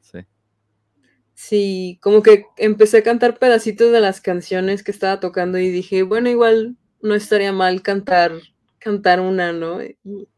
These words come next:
Speaker 1: Mm.
Speaker 2: y de ahí salió, pues, este video que tiene como un chorro de <laughs> vistas, que fue de los más icónicos, el de, de Kill.
Speaker 1: Mm.
Speaker 2: El de Thirty Seconds to Mars, y ahí fue cuando dije, "Ah, bueno, pues puedo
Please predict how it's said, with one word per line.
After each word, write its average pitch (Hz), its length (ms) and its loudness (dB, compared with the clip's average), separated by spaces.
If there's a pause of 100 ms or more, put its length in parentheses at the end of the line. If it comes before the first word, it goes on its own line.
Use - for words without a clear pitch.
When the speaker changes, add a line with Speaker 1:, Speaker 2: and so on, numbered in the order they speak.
(240)
Speaker 1:
Mm. 196 120 -12
Speaker 2:
y 190 100 0
de 185 80 2
ahí 180 140 0
salió, 180 840 -2
pues, 185 160 -4
este 185 260 -2
video 175 300 2
que 196 80 -6
tiene 185 260 -4
como 175 180 -6
un 185 100 -6
chorro 190 260 -4
de 208 140 2
<laughs> - 80 -4
vistas, 220 540 0
que 185 120 -2
fue 180 340 -6 (500)
de 196 120 0
los 180 200 0
más 175 240 -4
icónicos, 190 580 -6
el 180 140 -6
de, 165 340 -2
de 170 160 -10
Kill. 190 380 -2 (1080)
Speaker 1:
Mm. 107 260 -10 (1600)
Speaker 2:
El 180 200 -6
de 175 340 -2
Thirty 185 260 -4
Seconds 196 400 -6
to 180 100 -10
Mars, 175 440 -6
y 175 140 -6
ahí 170 160 -4
fue 165 320 -6
cuando 165 260 -8
dije, 196 300 -8
"Ah, 269 120 -8
bueno, 226 280 -2
pues 175 160 -10
puedo 165 480 -4